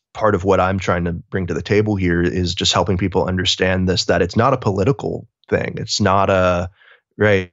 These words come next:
you know, this stuff just gets so politicized and, and heated.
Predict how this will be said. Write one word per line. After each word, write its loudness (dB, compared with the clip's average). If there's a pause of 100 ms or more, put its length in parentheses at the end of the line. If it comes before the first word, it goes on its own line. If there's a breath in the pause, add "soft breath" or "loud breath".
(100)
you -2
know, 2
this -2
stuff -2
just -4
gets -4
so 0
politicized 0
and, -2
and 0
heated. 2